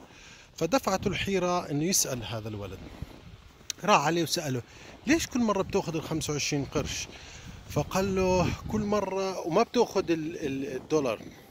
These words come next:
أو الدينار." قال الولد: "لأنه في اليوم اللي حاخذ فيه الدول-، الدينار أو الدولار سوف تنتهي اللعبة." آه،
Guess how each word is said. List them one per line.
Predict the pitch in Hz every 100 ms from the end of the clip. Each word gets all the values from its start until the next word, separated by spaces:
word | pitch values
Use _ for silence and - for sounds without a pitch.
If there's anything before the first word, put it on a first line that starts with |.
| -
أو | 143 117
الدينار." | 104 101 127 123 107 - - - - -
قال | 165 185
الولد: | 170 175 170 147
"لأنه | 170 160
في | -
اليوم | 147 151 208 240 233 - -
اللي | 151 156
حاخذ | 143 165 165 165 -
فيه | - 151
الدول-، | 117 113 123 123
الدينار | 113 101 123 127 143 170
أو | 127
الدولار | 117 110 120 123 147 151 - - - -
سوف | - 156 151 151
تنتهي | 143 135 123 127 131
اللعبة." | 127 120 - 90 - - - - - - - - - - - - - - - - - - -
آه، | 175 180 175